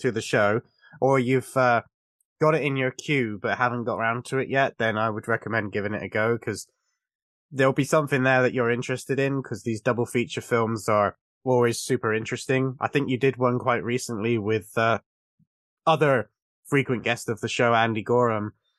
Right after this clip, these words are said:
and I can't listen to it yet 'cause one of the films I haven't seen, and I'm like, "Oh, I really wanna see that," and then I'll, the, the first thing I'm gonna do afterwards is listen to the episode.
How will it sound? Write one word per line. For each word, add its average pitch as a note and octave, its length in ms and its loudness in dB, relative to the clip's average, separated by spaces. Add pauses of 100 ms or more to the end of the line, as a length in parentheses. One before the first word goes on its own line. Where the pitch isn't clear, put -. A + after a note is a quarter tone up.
(220)
and A2+ 180 2
I B2 60 4
can't C#3 260 2
listen C#3+ 260 -2
to C3 120 0
it G#2 60 -2
yet G#2+ 220 0
'cause - 160 -14
one A#2 140 0
of A2 60 -4
the G#2 60 -2
films A#2 300 -2
I A2+ 80 2
haven't A2+ 280 -2
seen, A#2+ 300 -2
and G2+ 140 -4
I'm G#2 160 -2
like, G#2 260 0
"Oh, D#3 180 4
I C#3+ 100 6
really D3 220 4
wanna C3 340 2 (160)
see - 240 0
that," A#2 240 0
and A#2 180 -2
then A#2+ 100 0
I'll, A#2 300 -2 (160)
the, D3 120 0
the D#3 200 2
first F3 300 0
thing D3 100 0
I'm D3+ 80 2
gonna C#3 160 2
do C3+ 120 2
afterwards B2 420 0
is A2+ 120 -8
listen A2+ 260 -4
to A#2 60 -2
the A2+ 100 2
episode. G#2+ 520 0